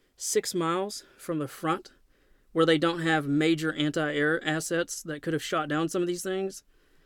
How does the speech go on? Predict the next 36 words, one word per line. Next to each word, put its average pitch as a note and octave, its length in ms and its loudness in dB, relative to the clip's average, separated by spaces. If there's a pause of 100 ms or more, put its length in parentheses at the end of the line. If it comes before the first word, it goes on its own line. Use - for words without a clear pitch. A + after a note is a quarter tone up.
(380)
it's - 260 0 (240)
un-, F#3 360 6
honestly G3 520 2 (120)
just D3+ 240 -2 (120)
mind-boggling. C#3+ 1000 0
So C#3+ 380 -4 (920)
definitely F3+ 480 4
wanted D#3 320 4
to D3 80 0
share C#3+ 320 0
that C3+ 240 -2
because C#3 380 -4
I, C#3 80 -4
t-, - 160 -12
I D3 80 0
still F#3 320 2
can't E3+ 200 0
really D#3+ 220 4
wrap D3 240 0
my D#3 120 -4
arms C#3+ 300 0
around D#3 300 0
it. - 140 -6 (960)
I D3 60 0
think A3+ 240 4
earlier G3+ 560 6 (240)
he F#3 120 0
visited A3 460 4
the D3+ 80 0
front E3+ 360 0
on D3 100 4
the C#3+ 160 -2
east - 360 -6
part D3 400 -2
of, C#3+ 300 -4
uh, C3+ 240 -6